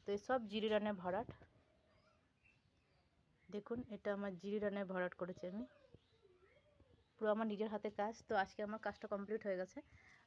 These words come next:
আর এই যে হাতের ডিজাইন, এইখানটা হচ্ছে হাতের ডিজাইন, এই যে। আর এটা পুরো চুড়িদারটা কেমন হয়েছে, চুড়িদারটা কালার, আহ, রেড তো না, খয়েরি কালারের। আর এর তার মধ্যে এই ঘিয়া কালারের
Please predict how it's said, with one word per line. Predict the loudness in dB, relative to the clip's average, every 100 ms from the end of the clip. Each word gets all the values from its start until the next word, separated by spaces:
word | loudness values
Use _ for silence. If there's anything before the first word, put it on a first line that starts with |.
| 2
আর | 4 4 0 0
এই | 4 6
যে |
হাতের | 6 4 2 2 2
ডিজাইন, | 0 2 2 0 -6 -18 _ _ _ _ _ _ _ _ -20 _ _ _
এইখানটা | -4 -4 -2 -2
হচ্ছে | -2 -2 -4
হাতের | -4 -2 -4
ডিজাইন, | -2 -2 -2 -4 -8 -16 -20 -20 -20 -20 -10
এই | -8
যে। | -8 -10 -14 -20 -20 -20 _ -12
আর | -4 -4
এটা | -4 -6
পুরো | -6 -6
চুড়িদারটা | -6 -4 -4 -4 -2
কেমন | 0 0
হয়েছে, | 0 -2 -2
চুড়িদারটা | -6 -2 -2 -4 -6
কালার, | -2 2 2
আহ, | -2 -10 -20 -20 -18 -6 -2 0 -2 -4 -4 2
রেড | 2 2 2
তো | 4
না, | 4 2
খয়েরি | 4 4 4
কালারের। | 2 2 -2 -6 -20 -20 -4
আর | 0 2
এর | 2 -2 2
তার | 2
মধ্যে | 2 0 0 -2 -12 _ _ -20 -6
এই | -4
ঘিয়া | 2 4 4
কালারের | 4 4 4 2